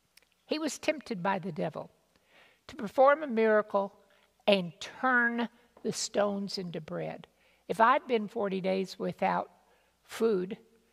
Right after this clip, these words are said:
and I had the inherent power that I could look at a rock and say, "Become a loaf of bread," boy, that would have been a temptation to use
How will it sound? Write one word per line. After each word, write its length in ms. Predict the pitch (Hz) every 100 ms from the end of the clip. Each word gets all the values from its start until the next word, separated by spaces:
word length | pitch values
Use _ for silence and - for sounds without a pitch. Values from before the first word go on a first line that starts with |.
| _ _ _ -
and 120 | 208
I 120 | 247 247
had 520 | - 294 294 269 165
the 120 | 202
inherent 600 | 185 - 247 233 233 -
power 480 | - 247 233 165 196 - - - -
that 160 | 214 214
I 140 | 233
could 200 | - 202
look 300 | 180 226 226
at 140 | 208
a 40 | 165
rock 520 | 165 196 226 - - - - - _
and 180 | 220 170
say, 360 | - 175 151 - _ _ -
"Become 340 | - - -
a 60 | 208
loaf 360 | 196 233 - 202
of 180 | 170
bread," 420 | - 208 233 165 - _ _ _ _ _ _
boy, 640 | - 151 180 269 254 165 - _ _ _ _ _ _ _
that 180 | - 311
would 140 | 339
have 100 | 330
been 140 | 262 240
a 100 | 190
temptation 920 | - 165 - - 277 302 - 285 226
to 140 | -
use 920 | 190 151 151 185 320 330 226 175 180